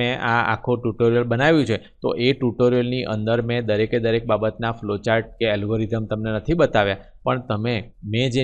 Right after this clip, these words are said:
નિયમો બતાવ્યા છે એ નિયમો પ્રમાણે તમે તમારે જે પણ પ્રોગ્રામ બનાવવો હોય એના પહેલાં એલ્ગોરિધમ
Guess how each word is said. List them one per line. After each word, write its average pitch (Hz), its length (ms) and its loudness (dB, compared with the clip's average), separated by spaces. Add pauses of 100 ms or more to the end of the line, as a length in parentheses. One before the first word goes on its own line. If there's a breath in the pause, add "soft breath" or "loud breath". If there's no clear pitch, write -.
નિયમો 113 400 -2
બતાવ્યા 120 420 2
છે 110 60 -2 (200)
એ - 20 0 (160)
નિયમો 113 320 -2 (120)
પ્રમાણે 101 380 -4 (300)
તમે 110 260 -2
તમારે 110 320 -2 (120)
જે 104 180 -4
પણ 143 200 -2
પ્રોગ્રામ 113 400 -2
બનાવવો 104 440 -2
હોય 104 280 -4
એના 107 280 -4
પહેલાં 98 440 -2
એલ્ગોરિધમ 107 500 -4